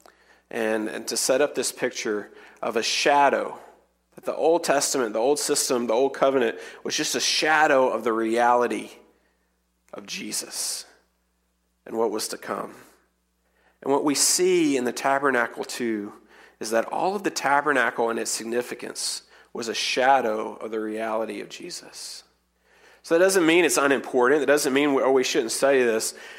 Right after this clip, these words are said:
What it means is, as we study it, we should study it in light of, well, how does this point to Jesus?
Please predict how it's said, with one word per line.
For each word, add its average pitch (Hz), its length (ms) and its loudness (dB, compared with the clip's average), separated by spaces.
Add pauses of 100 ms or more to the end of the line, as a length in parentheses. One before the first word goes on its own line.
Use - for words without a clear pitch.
(160)
What 147 140 4
it 123 100 2
means 175 440 4
is, 120 260 4
as 131 160 4
we 123 100 0
study 156 400 4
it, 117 120 4
we 120 80 2
should - 160 -6
study 151 380 2
it 127 60 4
in 113 160 0
light 123 280 4
of, 110 100 -2
well, 117 120 -6
how 123 180 -2
does 151 180 -6
this 117 160 -8
point 113 260 -6
to 107 80 -14
Jesus? - 720 -12